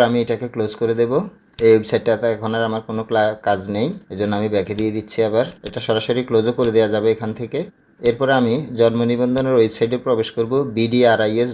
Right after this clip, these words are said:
ডট গভ ডট বিডি এই লিঙ্কটাতে। এরপরে জন্ম নিবন্ধন তথ্য সংশোধন আবেদন, জন্ম আবেদনের অবস্থা, জন্ম নিবন্ধনের জন্য আবেদন, এই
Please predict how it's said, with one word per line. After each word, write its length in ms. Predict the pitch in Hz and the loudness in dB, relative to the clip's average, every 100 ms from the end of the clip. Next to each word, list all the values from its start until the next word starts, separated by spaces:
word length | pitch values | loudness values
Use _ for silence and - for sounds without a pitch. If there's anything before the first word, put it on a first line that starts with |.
| 101 | -2
ডট 160 | 104 101 | -2 0
গভ 120 | 101 104 101 | -2 -2 -2
ডট 120 | 104 107 | -2 -2
বিডি 220 | 110 123 160 - | -4 -4 -4 -2
এই 60 | 117 113 | 0 0
লিঙ্কটাতে। 440 | 107 104 95 117 113 - - 117 | -2 -2 -2 -2 -4 -10 0 0
এরপরে 320 | 117 127 107 170 - 95 | 2 2 2 0 -6 -2
জন্ম 200 | 113 117 117 | 0 2 2
নিবন্ধন 280 | 120 123 131 123 | 2 2 0 -2
তথ্য 120 | 113 135 | -4 -6
সংশোধন 320 | 120 117 120 123 | -4 -2 0 0
আবেদন, 220 | 113 123 127 | 0 -2 -2
জন্ম 140 | 113 107 107 104 | -2 -2 -2 0
আবেদনের 360 | 104 107 107 104 | 0 0 0 0
অবস্থা, 300 | 107 113 135 175 - _ _ - | -2 -4 -4 -6 -8 _ _ -10
জন্ম 260 | 101 117 117 117 | 0 2 4 2
নিবন্ধনের 420 | 120 135 135 131 | 2 2 0 0
জন্য 140 | 131 123 110 | 0 0 0
আবেদন, 240 | 95 107 - | -2 -4 -2
এই 60 | 143 | 0